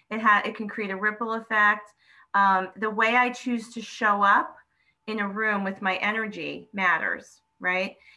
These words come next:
And so when we had a year full of so many challenges and obstacles, and for many people, even some hardships, I think that everything matters. And the way that we go through life is, is important. So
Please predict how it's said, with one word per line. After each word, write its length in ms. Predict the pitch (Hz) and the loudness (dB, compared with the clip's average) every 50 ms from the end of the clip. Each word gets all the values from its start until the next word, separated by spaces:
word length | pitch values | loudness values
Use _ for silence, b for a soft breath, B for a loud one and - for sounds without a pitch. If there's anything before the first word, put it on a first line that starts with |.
| b - | b -8
And 120 | 208 233 | -8 -8
so 340 | 208 - 247 233 226 220 220 | -4 -2 0 2 2 2 2
when 300 | 214 233 240 233 233 220 | 2 0 0 0 0 -2
we 220 | 247 269 285 320 311 | -2 -2 -2 -2 0
had 260 | 311 294 269 262 247 | 4 4 4 4 4
a 80 | 240 | 0
year 540 | 233 214 220 220 220 220 220 214 214 214 214 - | -4 -6 -6 -4 0 2 2 2 2 0 -2 -4
full 160 | 220 214 214 | -2 -2 -2
of 100 | 202 196 | -4 -6
so 280 | - - 220 214 220 226 | -8 -4 -2 -2 -2 -2
many 340 | 226 220 220 220 214 214 214 | -2 -4 -4 -4 -6 -6 -6
challenges 720 | - - 214 202 202 202 208 202 208 202 196 196 190 190 | -6 -2 0 2 2 2 0 -2 -4 -4 -4 -4 -6 -6
and 120 | 190 180 - - | -8 -8 -2 2
obstacles, 840 | 196 190 196 196 - - 214 202 - 196 196 196 190 190 190 190 - b b b b b b b b _ | 2 2 2 2 -4 -12 -12 -4 0 0 2 2 2 0 -2 -4 -10 b b b b b b b b _
and 320 | 196 190 190 185 185 190 | -4 -4 -4 -4 -6 -8
for 120 | - 214 208 | -6 -6 -4
many 260 | 208 208 208 214 214 | -2 -2 -4 -4 -6
people, 420 | 208 - 233 220 - - 202 190 | -8 -8 -8 -8 -8 -8 -8 -8
even 340 | 185 214 214 208 208 202 202 | -8 -8 -8 -6 -6 -6 -6
some 220 | 196 - - 202 202 | -8 -8 -8 -8 -2
hardships, 720 | 208 220 202 208 202 202 - 208 185 175 170 - - - B B B B B B - 196 | 2 4 4 4 2 0 -2 -2 -2 -2 -2 -6 -12 -20 B B B B B B -8 -6
I 80 | 220 | -6
think 340 | 214 - 220 214 214 214 214 | -6 -8 -8 -8 -8 -8 -4
that 220 | 214 208 208 - - | 0 2 2 2 2
everything 400 | 202 196 214 220 214 214 202 214 | 0 0 -2 -4 -6 -6 -4 -2
matters. 520 | 233 247 262 247 196 160 143 151 170 - - - _ _ _ _ _ _ _ - | 2 4 4 4 4 4 2 0 -2 -6 -14 -20 _ _ _ _ _ _ _ -8
And 100 | 202 208 | -6 -4
the 80 | 202 196 | -4 -4
way 300 | 196 214 214 214 226 226 | -2 -2 -2 -2 -2 -2
that 320 | 226 220 214 202 196 190 | 0 2 2 2 0 -2
we 520 | 208 214 208 208 208 208 202 202 190 202 - | -8 -8 -8 -6 -6 -6 -8 -8 -10 -12 -8
go 220 | - 208 208 214 220 | -2 0 0 0 0
through 320 | 214 - 208 202 196 185 | -2 -6 -8 -8 -6 -4
life 460 | 202 208 214 208 190 185 185 185 185 - _ _ _ | 0 2 2 2 2 0 -4 -6 -8 -14 _ _ _
is, 280 | - 190 190 180 - - - | -10 -8 -8 -8 -10 -12 -10
is 180 | - 202 180 | -10 -8 -8
important. 540 | 185 180 185 - 170 160 - - - - - - | -10 -12 -8 -4 0 0 0 0 -2 -6 -12 -18
So 300 | _ _ - 175 143 82 | _ _ 0 0 0 0